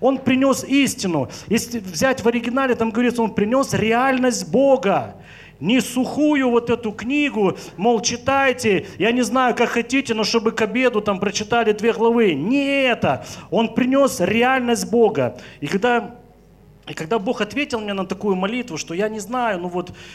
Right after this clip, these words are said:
э, ну вот что-то, ну, сам-, ну, ну, ну, ну, мне надоело мучиться».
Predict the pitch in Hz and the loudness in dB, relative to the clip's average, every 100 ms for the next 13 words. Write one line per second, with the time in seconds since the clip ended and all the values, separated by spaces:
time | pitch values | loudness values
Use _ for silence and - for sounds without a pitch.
0 | - 147 151 156 185 170 165 - 220 214 | -14 -8 -6 -4 -6 -6 -6 -6 -6 -6
1 | 208 196 214 208 233 208 - 240 226 240 | -6 -6 -8 -8 -8 -10 -10 -10 -10 -12
2 | 262 226 240 277 277 254 254 240 240 220 | -14 -14 -12 -8 -4 -4 -6 -4 -2 -2
3 | 196 196 170 - 113 - | -2 -4 -8 -8 -10 -14